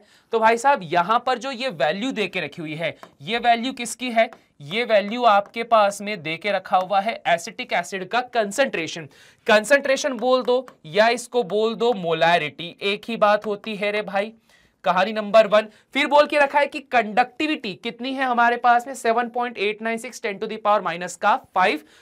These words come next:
सीमेंस सेंटीमीटर इनवर्स। ठीक है, सीमन या कई लोग साइमन भी बोलते हैं, तो ये क्या हो जाता है, काप्पा की वैल्यू है। फिर बोलता है calculate the molar conductivity if for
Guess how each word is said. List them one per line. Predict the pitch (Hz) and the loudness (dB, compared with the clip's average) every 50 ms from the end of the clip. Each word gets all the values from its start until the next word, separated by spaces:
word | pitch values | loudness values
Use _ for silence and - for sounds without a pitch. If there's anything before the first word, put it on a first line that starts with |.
| _ - | _ -10
सीमेंस | - 247 247 240 269 277 277 254 - | -6 -4 -2 0 0 -2 -2 -2 0
सेंटीमीटर | 262 208 196 180 226 220 196 190 190 - 214 214 - | 0 0 0 -2 -6 -6 -6 -4 0 4 2 2 2
इनवर्स। | - 165 160 151 147 170 160 151 139 - - _ _ - | 0 -10 -10 -4 0 0 0 0 0 -6 -16 _ _ -8
ठीक | 226 233 226 | -8 -4 -4
है, | 262 240 | -4 -4
सीमन | 240 226 214 226 233 | -4 -4 -4 -4 -2
या | 233 233 | -2 -2
कई | 226 220 214 | -4 -4 -4
लोग | 214 226 220 | -4 -4 -2
साइमन | - 202 190 196 214 220 | -2 -2 -2 -2 -4 -6
भी | 214 226 | -6 -6
बोलते | 202 208 220 214 214 220 220 | -4 -4 -4 -4 -2 -2 -2
हैं, | 208 214 220 214 220 - - _ - - | 0 0 -2 -4 -4 -20 -20 _ -4 -4
तो | 208 | -2
ये | 190 185 208 226 | 0 0 0 0
क्या | 220 240 240 240 | 2 2 2 4
हो | 240 233 | 4 2
जाता | 226 233 233 226 226 - 240 | 2 2 0 0 0 0 -2
है, | 233 233 254 - _ _ - | -2 -2 -4 -8 _ _ 4
काप्पा | 214 202 208 208 - - 262 269 | 4 4 4 2 4 4 4 4
की | 262 254 220 175 | 4 0 -4 0
वैल्यू | 156 147 147 147 151 151 | 0 0 0 -2 -6 -4
है। | 170 170 151 - - - _ _ - | -4 -4 -4 -4 -8 -20 _ _ -6
फिर | 269 277 | -4 0
बोलता | 269 294 294 302 311 | 0 0 2 4 2
है | 311 320 320 - - 240 | 2 2 0 -4 0 2
calculate | 214 208 214 214 - 302 285 339 339 320 311 330 | 2 2 2 0 -4 -4 -2 -2 -2 2 6 4
the | 320 254 | 6 6
molar | 202 190 190 196 220 269 285 - 262 | 4 -2 -2 0 2 0 0 2 0
conductivity | 233 208 196 214 214 208 - 247 226 202 214 202 - 220 196 175 202 233 - _ _ _ _ - - | -2 0 2 0 0 0 -2 -6 -4 -4 -4 -4 -4 -6 -4 -4 -6 -8 -10 _ _ _ _ -6 -2
if | 247 311 302 320 294 262 - 277 | -2 -2 -2 -4 -6 -6 0 2
for | 262 277 294 | 6 8 8